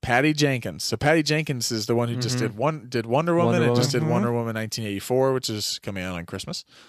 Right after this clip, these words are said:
Speaker 1: Um, but the coolest thing about this was they announced it during this, during the, uh, press release, the investors thing. But if you go to Twitter, 'cause I actually found out about it on Twitter first, 'cause I didn't see the investors thing live,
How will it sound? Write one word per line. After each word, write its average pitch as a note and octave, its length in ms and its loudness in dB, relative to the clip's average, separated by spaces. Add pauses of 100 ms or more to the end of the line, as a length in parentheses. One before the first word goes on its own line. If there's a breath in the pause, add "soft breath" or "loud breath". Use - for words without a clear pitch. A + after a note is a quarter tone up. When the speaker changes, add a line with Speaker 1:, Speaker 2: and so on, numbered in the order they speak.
(240 loud breath)
Speaker 1:
Um, A2+ 480 -2 (840)
but D3 320 4 (160)
the C3+ 120 6
coolest A3 420 2
thing G3 240 2
about C#3 280 4
this A2+ 280 0
was A2+ 360 0 (440 loud breath)
they D3 120 2
announced C#3 440 0
it E3 160 0
during C3+ 280 0
this, B2 320 0
during B2 540 -4
the, A2+ 200 0
uh, G2 300 -2 (100)
press B2+ 260 0
release, B2 240 -2
the A#2 100 -4
investors A2 540 -2
thing. B2 240 -6 (440 loud breath)
But D#3 140 6
if C#3+ 120 2
you C#3 100 2
go D3 140 6
to C#3 100 4
Twitter, D#3+ 420 2
'cause - 140 -8
I C3 100 4
actually D3 180 0
found A#2+ 220 -4
out A#2 140 0
about A2+ 240 -2
it G2+ 40 -4
on F2+ 140 -10
Twitter D3+ 400 0
first, B2+ 600 0 (180)
'cause - 120 -8
I B2 80 2
didn't A#2+ 220 -2
see B2 160 -2
the A2+ 80 -6
investors G#2+ 400 -4
thing G#2 180 -6
live, G#2+ 440 0